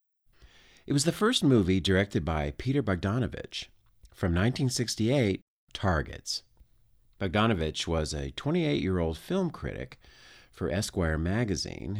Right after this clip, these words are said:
who had made a name for himself writing profiles of important Hollywood directors like John Ford and Orson Welles. But he wanted to direct, and like many other aspiring filmmakers at that time, learned the craft working on low-budget films for the highly successful producer and director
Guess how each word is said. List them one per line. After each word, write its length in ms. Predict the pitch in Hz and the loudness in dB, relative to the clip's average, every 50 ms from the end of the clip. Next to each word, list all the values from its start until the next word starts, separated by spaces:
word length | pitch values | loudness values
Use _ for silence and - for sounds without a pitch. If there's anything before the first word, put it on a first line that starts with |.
| 98 101 | -2 0
who 100 | 98 98 | 2 2
had 100 | 95 92 | 2 2
made 200 | 107 139 170 147 | 2 2 4 4
a 40 | |
name 240 | 104 101 104 120 151 | 4 4 6 4 4
for 120 | - - 85 | 2 0 -2
himself 400 | 71 - - - 50 - - 78 | -2 -2 -2 -4 -4 -4 -2 -2
writing 240 | 85 87 80 80 | 0 0 0 -2
profiles 840 | 80 - - 160 196 202 - - - 50 - - - - - - - | -4 -2 -2 -2 -2 -2 -2 -2 -4 -2 -4 -6 -8 -8 -8 -8 -6
of 140 | 76 60 65 | -6 -6 -6
important 420 | 76 78 - 107 87 65 80 87 | -6 -2 0 0 0 2 0 0
Hollywood 300 | 90 80 80 76 71 71 | 0 0 0 0 -2 -2
directors 640 | - 98 110 135 139 - - - - - - - | -2 0 0 0 -2 -2 -6 -8 -8 -8 -8 -8
like 280 | - 60 - - - - - | -8 -8 -10 -12 -16 -8 -6
John 260 | 87 78 76 76 73 | -4 -2 -2 -2 -4
Ford 500 | - - - 104 98 87 71 55 53 - | -6 -4 -4 -2 0 0 -2 -2 -4 -6
and 100 | 55 57 | -8 -8
Orson 340 | 60 67 - - - 71 69 | -8 -8 -8 -8 -8 -8 -6
Welles. 460 | 80 76 76 69 - - - - - _ _ _ _ - - - - - - - - - - - - - | -6 -6 -6 -6 -8 -10 -14 -16 -20 _ _ _ _ -20 -20 -20 -20 -20 -20 -20 -20 -20 -20 -20 -2 2
But 100 | - 143 | 6 8
he 60 | 156 | 8
wanted 320 | 160 165 180 208 226 240 190 | 10 10 8 8 8 6 2
to 120 | - 156 117 | 0 -2 2
direct, 640 | 98 107 107 104 101 85 64 - - - - - - _ _ _ _ - | 2 4 4 6 4 4 2 0 -6 -10 -14 -14 -16 _ _ _ _ -10
and 120 | - 92 | -4 -2
like 160 | 107 101 95 104 | -2 0 2 2
many 260 | 123 151 165 123 107 | 4 6 6 6 6
other 220 | 113 113 110 85 | 6 6 4 2
aspiring 520 | 80 - - - 101 98 92 90 87 82 80 | 2 2 0 2 2 2 4 2 2 0 -2
filmmakers 640 | - - 127 139 123 95 78 67 - 76 69 - | -2 -2 0 0 2 0 0 -2 -4 -6 -8 -8
at 80 | - - | -10 -10
that 220 | 71 62 - - | -10 -8 -8 -6
time, 440 | - - 165 160 131 113 104 95 90 - - - - - - - - - | -4 -2 0 0 0 0 0 -2 -4 -8 -14 -20 -20 -20 -20 -20 -16 -2
learned 240 | - 120 143 190 214 | 2 4 4 4 4
the 80 | 226 220 | 2 0
craft 480 | - - 110 92 82 80 71 71 - | 0 0 2 2 2 2 -2 -2 -2
working 400 | 90 90 107 127 - - 147 117 | -2 0 0 0 0 0 0 2
on 180 | 98 87 85 80 | 2 2 2 2
low-budget 480 | 78 82 95 120 143 131 - - 95 - | 2 2 2 2 2 0 0 -2 -4 -6
films 500 | - - 147 131 95 80 82 82 85 - | -4 -2 0 0 0 0 -2 -4 -4 -6
for 220 | - - 95 85 | -6 -2 -2 0
the 200 | 78 85 80 78 | 0 0 -2 -2
highly 340 | 85 110 139 175 190 175 131 | -2 0 0 2 2 0 -2
successful 500 | - - - - - 85 80 - - 69 | -2 -6 -6 -4 -4 -4 -4 -6 -10 -8
producer 420 | - - 90 98 127 - - 131 | -4 0 0 2 2 0 0 0
and 80 | 131 117 | 0 2
director 540 | 95 87 85 80 78 - 90 82 80 80 | 2 2 2 0 0 -2 -2 -2 -2 -2